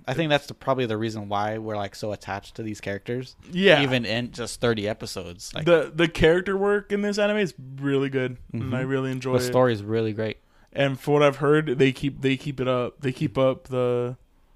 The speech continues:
Speaker 2: the characters get better and better as time goes on.
Speaker 1: Wow.
Speaker 2: Which is really cool, which
Speaker 1: Yeah,
Speaker 2: is really nice.
Speaker 1: and
Speaker 2: I
Speaker 1: really exciting.
Speaker 2: Yeah, I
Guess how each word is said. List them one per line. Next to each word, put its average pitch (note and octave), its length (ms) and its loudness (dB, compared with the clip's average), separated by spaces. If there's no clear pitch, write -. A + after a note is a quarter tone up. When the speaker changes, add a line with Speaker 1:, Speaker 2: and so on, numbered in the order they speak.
Speaker 2:
the C#3 100 -8
characters C3 600 0
get - 240 -2
better C3 240 2
and B2+ 100 -2
better B2 260 2
as B2 160 -2
time B2 220 -2
goes A#2+ 220 -4
on. A#2+ 320 -6
Speaker 1:
Wow. G#2 320 -14
Speaker 2:
Which - 100 -10
is C3+ 140 -4
really C#3 600 4
cool, B2+ 300 0
which B2 100 -4
Speaker 1:
Yeah, A2+ 60 -2
Speaker 2:
is G#2 120 0
really B2+ 120 0
nice. B2 200 -2
Speaker 1:
and A#2 80 -4
Speaker 2:
I - 20 4
Speaker 1:
really B2 160 4
exciting. A2 560 -4
Speaker 2:
Yeah, C3+ 220 2
I C#3 60 4